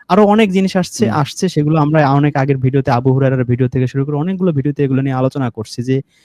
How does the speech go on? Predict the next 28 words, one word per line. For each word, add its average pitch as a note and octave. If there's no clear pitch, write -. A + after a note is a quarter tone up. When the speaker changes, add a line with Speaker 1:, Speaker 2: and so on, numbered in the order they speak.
Speaker 1:
ইসলাম D#3+
ধর্মে E3
ইহুদিদের D3+
যে D#3+
কি D#3+
ব্যাপক C#3+
প্রভাব, A2+
ঠিক D#3
আছে? B2
তো C#3+
Speaker 2:
আচ্ছা, C3+
Speaker 1:
এগুলো D#3
Speaker 2:
জি। C3+
Speaker 1:
নিয়ে C3+
আসলে F3+
এখন F3
অনুশোচনা E3
করার D#3
কিছু C3+
নাই। B2+
Speaker 2:
আরো D#3
একটি D#3+
ব্যাপার, C3+
মানে C#3
মেয়েদের, D3+
আহ, A2
আল্লাহ D#3+
যদি E3+